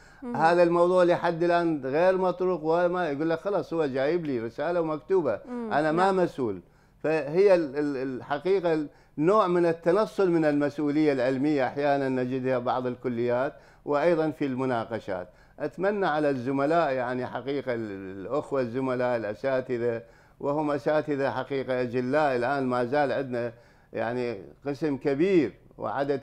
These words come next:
Speaker 2: كبير من الأساتذة الأجلاء الموجودين في جامعة بغداد، في جامعة المستنصرية،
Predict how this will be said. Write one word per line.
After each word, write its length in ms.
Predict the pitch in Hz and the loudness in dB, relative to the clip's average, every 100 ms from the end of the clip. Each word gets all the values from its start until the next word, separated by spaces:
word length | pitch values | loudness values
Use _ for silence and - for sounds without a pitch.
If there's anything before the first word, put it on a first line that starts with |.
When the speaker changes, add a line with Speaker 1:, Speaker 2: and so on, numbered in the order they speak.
| - | -2
Speaker 2:
كبير 460 | 139 151 165 160 | -2 2 2 0
من 160 | 139 135 | -2 -2
الأساتذة 720 | 131 131 123 151 143 143 127 | -2 -2 -2 -2 -2 -2 -2
الأجلاء 580 | 131 120 123 123 127 139 | -2 -2 -2 -4 -2 -2
الموجودين 800 | 131 127 123 113 123 127 135 123 - _ _ | -2 -2 -2 -4 -6 -4 -4 -6 -10 _ _
في 120 | 127 | -6
جامعة 480 | 113 131 131 127 123 123 | -2 0 0 -2 -4 -2
بغداد، 480 | 123 117 123 123 113 | -2 0 0 -2 -4
في 160 | 101 | -4
جامعة 380 | 117 127 120 123 131 | -2 -2 -2 -4 -6
المستنصرية، 960 | 123 123 - 123 120 123 120 120 120 | -6 -8 -6 -6 -4 -4 -2 0 -2